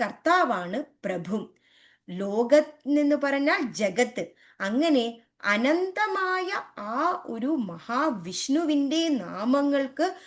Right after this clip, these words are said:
അത്രയും പ്രാധാന്യമുണ്ട്. തമേവച്ചയാർ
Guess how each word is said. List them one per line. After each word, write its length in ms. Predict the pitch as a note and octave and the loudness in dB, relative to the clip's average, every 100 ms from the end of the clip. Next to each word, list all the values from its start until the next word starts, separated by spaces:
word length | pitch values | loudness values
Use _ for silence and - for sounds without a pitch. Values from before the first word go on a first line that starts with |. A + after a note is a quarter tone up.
| - | -10
അത്രയും 640 | F#3 G3 - A#3 A#3 D4+ D#4+ | -6 -6 -4 -4 0 0 2
പ്രാധാന്യമുണ്ട്. 1120 | A#3 F#3 F#3 G#3 A#3+ D4 E4 C4+ F3+ E3 - _ _ _ _ _ _ _ _ _ A#3+ | -2 -2 -4 -2 2 4 4 2 0 -8 -12 _ _ _ _ _ _ _ _ _ 0
തമേവച്ചയാർ 1300 | G3+ G#3+ C4+ E4 F4 F#4 - E4+ D#4+ D4+ D#4 F#4+ | 2 2 2 2 0 0 -2 0 2 4 2 0